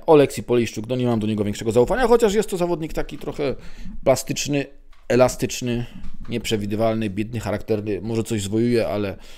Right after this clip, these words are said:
wydaje mi się, że potencjał Kamila Szkaradka jest większy, ale tutaj wszystko rozegra się pewnie w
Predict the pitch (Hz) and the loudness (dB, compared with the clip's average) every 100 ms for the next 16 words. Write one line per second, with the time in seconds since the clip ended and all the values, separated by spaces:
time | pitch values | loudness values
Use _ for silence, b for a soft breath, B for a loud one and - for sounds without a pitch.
0 | B B B B - 101 101 98 95 101 | B B B B 0 0 0 -6 -6 -6
1 | 101 95 92 101 98 90 101 95 - 95 | -4 -4 -4 -4 -4 -4 -4 -4 -4 -4
2 | 104 117 - - 135 139 110 85 - B | -4 -4 -6 -8 -2 0 0 -4 -8 B
3 | B - - - 101 104 - 110 107 104 | B -20 -20 -10 -4 -2 -4 -4 -2 -2
4 | 101 104 101 - 101 101 | 0 -2 -2 -4 -6 -6